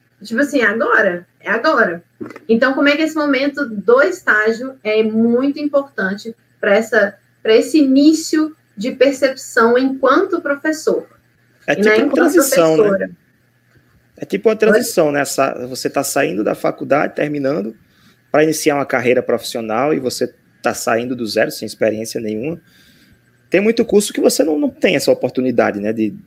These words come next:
Speaker 2: de ter uma experiência profissional antes mesmo da sua primeira contratação.
Speaker 1: Exato, exato. E na educação física é muito forte isso, né?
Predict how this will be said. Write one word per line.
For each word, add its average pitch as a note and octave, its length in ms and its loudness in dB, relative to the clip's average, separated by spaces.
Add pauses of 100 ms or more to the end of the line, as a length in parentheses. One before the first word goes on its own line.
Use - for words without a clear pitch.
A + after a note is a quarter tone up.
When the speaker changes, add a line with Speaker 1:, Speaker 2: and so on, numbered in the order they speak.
(280)
Speaker 2:
de A2 140 -4
ter C3 220 2
uma C#3+ 100 2
experiência C3+ 680 0
profissional C3+ 640 2
antes F3+ 260 2
mesmo D#3 280 2
da E3 100 2
sua E3 160 0
primeira E3 480 0 (360)
contratação. D3 840 -2 (1040)
Speaker 1:
Exato, E3+ 480 -8 (400)
exato. F3+ 480 -2 (380)
E G3+ 60 0
na G#3+ 60 4
educação A#3+ 420 2
física C#4 200 -2
é B3+ 40 0
muito C4 280 0
forte A3+ 500 2
isso, F3 200 0
né? D#3 100 -6